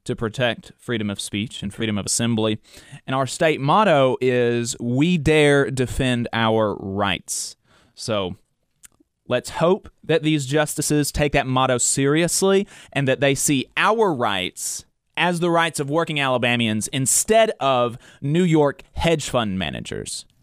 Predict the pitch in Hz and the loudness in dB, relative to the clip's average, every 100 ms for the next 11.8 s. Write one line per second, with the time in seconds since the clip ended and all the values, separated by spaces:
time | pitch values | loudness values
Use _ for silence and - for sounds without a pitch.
0 | _ _ - - 147 165 160 147 - 151 | _ _ -10 -4 0 2 2 2 0 -2
1 | 196 240 202 190 170 190 240 - 202 160 | 2 0 0 0 0 2 0 2 2 2
2 | 160 170 151 123 104 - - 139 135 - | 2 4 4 2 0 -4 -2 0 0 -4
3 | - - 151 147 139 131 127 - _ - | -10 -4 2 4 4 4 2 -2 _ -10
4 | 131 104 95 - _ - 135 - - 147 | -6 -4 -6 -10 _ -6 -4 -4 -8 -4
5 | - - 214 165 139 135 98 87 - _ | -2 2 4 4 4 2 2 -4 -14 _
6 | _ _ _ _ _ - 127 151 156 160 | _ _ _ _ _ -8 -2 0 0 -2
7 | 131 139 135 131 135 127 120 - 131 117 | -2 -2 -2 -2 0 0 -2 -6 -4 -4
8 | 92 135 151 143 131 123 - 180 - 120 | -2 0 2 0 -2 0 2 2 0 -4
9 | 92 - - 147 - 135 127 120 - - | -6 -12 -20 -20 -6 -2 0 0 -2 -2
10 | 190 - 202 151 165 - 170 151 170 160 | -2 0 -2 2 2 0 -2 -2 2 2
11 | 143 - 214 214 147 156 120 | 2 -2 -8 -6 -2 0 0